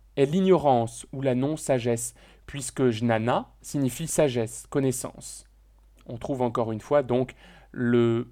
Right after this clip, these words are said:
A privatif qui retire à jnana sa signification de connaissance. L'ajnana est donc l'ignorance.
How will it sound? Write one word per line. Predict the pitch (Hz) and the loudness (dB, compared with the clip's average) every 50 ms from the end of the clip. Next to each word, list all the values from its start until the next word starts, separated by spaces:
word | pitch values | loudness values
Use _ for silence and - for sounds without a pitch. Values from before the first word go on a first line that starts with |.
| - _ - | -16 _ 6
A | 147 147 139 | 6 6 6
privatif | - - - 156 139 147 135 139 - 135 123 - - - - - | 4 -2 -6 2 2 2 2 2 -2 -10 -12 -12 -18 -20 -20 -18
qui | - 143 131 | -8 -8 -2
retire | 117 139 135 135 - 156 151 135 117 | 0 0 -2 -2 -2 -6 -4 0 0
à | 120 113 113 | 2 0 0
jnana | 107 - 135 135 131 123 127 123 127 147 180 175 - - _ | -2 -2 -2 0 0 2 4 4 4 4 4 0 -4 -14 _
sa | - - - 127 | -14 -6 -6 -6
signification | 120 - 135 131 - - 127 - 131 117 - 147 139 | -4 -2 -6 -6 -6 -8 -4 -4 -4 -2 -2 -4 -4
de | |
connaissance. | 127 - 123 110 110 107 - 104 - - - - - - - - - - | -4 -4 -6 -6 -6 -8 -10 -14 -16 -16 -16 -18 -20 -20 -20 -20 -12 2
L'ajnana | 143 156 175 165 175 151 131 120 110 113 - - _ _ _ _ _ _ _ | 4 6 6 6 6 4 4 4 4 2 0 -6 _ _ _ _ _ _ _
est | 143 131 | -4 -2
donc | 127 135 120 117 120 120 - - | 0 0 0 0 -2 -6 -8 -6
l'ignorance. | 131 127 127 123 117 120 - 127 - - - - _ | -4 -2 -2 -2 -2 -4 -10 -18 -20 -20 -20 -20 _